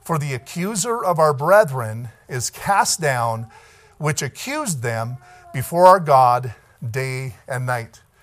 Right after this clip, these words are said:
You think about this. The devil standing before God, all he can really do is accuse. What's he gonna do? Beat up God? <laughs> You know, there's nothing you can do. All he can do is use this tongue.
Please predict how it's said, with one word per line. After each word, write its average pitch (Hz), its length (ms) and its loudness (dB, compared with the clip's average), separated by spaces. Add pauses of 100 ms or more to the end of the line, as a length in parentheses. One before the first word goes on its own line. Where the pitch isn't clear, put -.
(320)
You 160 80 -6
think 208 180 -2
about 156 200 4
this. 117 320 -8 (400)
The 175 100 -4
devil 165 400 2
standing 185 360 -4
before 170 300 -6
God, 131 400 6 (480)
all 208 300 8
he 185 180 -10
can 185 200 -10
really 180 340 -2
do 165 260 -6
is 139 120 -6
accuse. 139 640 -10 (440)
What's 170 200 -2
he 220 80 -6
gonna 185 220 -2
do? 151 320 -4 (180)
Beat 151 180 -6
up 151 160 -2
God? 143 320 6 (160)
<laughs> - 140 -6
You 202 140 -2
know, 190 220 2 (240)
there's 175 200 2
nothing 208 320 2
you 196 120 -8
can 175 140 -6
do. 190 260 0 (840)
All 214 260 10
he 254 100 -4
can 220 240 -4
do 214 260 -4
is 156 160 -4
use 190 340 -6
this 170 540 0 (680)
tongue. 156 480 2